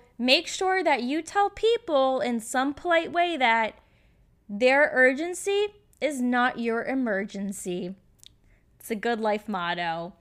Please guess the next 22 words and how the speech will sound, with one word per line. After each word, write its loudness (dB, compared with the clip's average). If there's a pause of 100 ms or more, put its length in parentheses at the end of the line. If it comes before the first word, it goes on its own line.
(760)
And 2
I 0
think -4
another 2
thing -2
that's 0
really 0
important -4
when -4
it -6
comes -4
to -4
your -2
job, 0
especially -4
if -4
you're 2
interviewing -2
for -4
a -2
new -6
position, -4